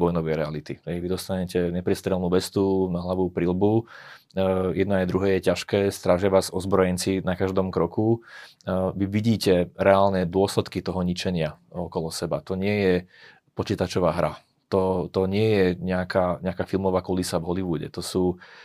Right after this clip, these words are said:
to sú reálne mŕtve životy, ktoré pod tými troskami a ruinami tých domov sa nachádzali alebo ešte stále nachádzajú. A odporúčal by som, keď nechcete cestovať, spýtať sa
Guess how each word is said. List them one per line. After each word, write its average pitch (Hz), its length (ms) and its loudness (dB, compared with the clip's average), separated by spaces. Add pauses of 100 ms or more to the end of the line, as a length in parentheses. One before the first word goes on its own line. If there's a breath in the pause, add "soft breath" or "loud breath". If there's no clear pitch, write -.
(200 loud breath)
to 98 80 -4
sú 92 320 -2
reálne 98 400 2
mŕtve 92 320 -2
životy, 92 320 -2
ktoré 87 160 -2
pod 85 240 -8
tými 92 240 -2
troskami 92 480 -2
a 87 80 2
ruinami 90 320 0
tých 90 80 -4
domov 87 560 0
sa - 160 -6
nachádzali 90 560 0
alebo 90 160 2
ešte 87 160 -4
stále 95 240 2
nachádzajú. 92 720 0 (560 loud breath)
A 92 240 2 (320)
odporúčal 139 400 4
by 131 80 6
som, 135 160 2
keď 120 160 6
nechcete 117 240 -2
cestovať, 110 400 4
spýtať 110 340 0
sa 107 160 4